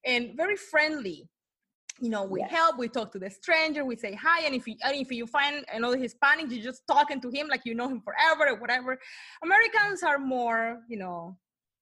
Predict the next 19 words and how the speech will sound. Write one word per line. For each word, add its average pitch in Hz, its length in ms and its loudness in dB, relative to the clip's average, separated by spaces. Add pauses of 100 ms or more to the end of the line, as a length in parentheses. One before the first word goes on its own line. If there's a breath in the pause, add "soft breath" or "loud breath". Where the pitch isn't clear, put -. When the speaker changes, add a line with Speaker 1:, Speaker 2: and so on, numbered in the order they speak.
(240)
Speaker 1:
toned 202 240 -8
down 220 360 2
and 208 140 -8
it - 120 -16
comes 196 260 -6
out, 175 140 -4
you 196 100 -8
know, 190 80 -10 (120)
very, 202 380 -2
they're 196 200 -10
very 185 80 -10 (100)
secluded 285 400 -10
to 240 140 -18
their 185 100 -12 (200)
energy, 349 360 -12
they're 190 160 -14
very 185 220 -8
to 165 120 -18
themselves. 311 760 -2